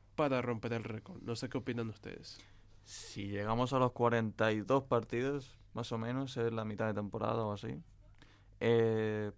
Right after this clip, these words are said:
Speaker 2: y siguen por debajo de los cinco partidos perdidos, no estaría loco decir que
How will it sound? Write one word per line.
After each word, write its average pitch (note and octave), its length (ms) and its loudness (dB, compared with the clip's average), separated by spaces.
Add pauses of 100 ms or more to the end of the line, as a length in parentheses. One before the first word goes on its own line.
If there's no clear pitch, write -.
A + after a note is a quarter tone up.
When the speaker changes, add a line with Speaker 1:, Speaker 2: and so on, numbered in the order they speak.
(140)
Speaker 2:
y A2 140 -4
siguen A2+ 500 -2 (460)
por G#2 140 -4
debajo A2+ 260 0
de B2 60 4
los A2+ 120 2
cinco A#2 220 0
partidos G#2+ 300 0
perdidos, A#2 560 -6 (800)
no A2 280 0
estaría A#2+ 500 2
loco A2+ 400 0 (440)
decir A#2 440 -6
que A#2 380 -2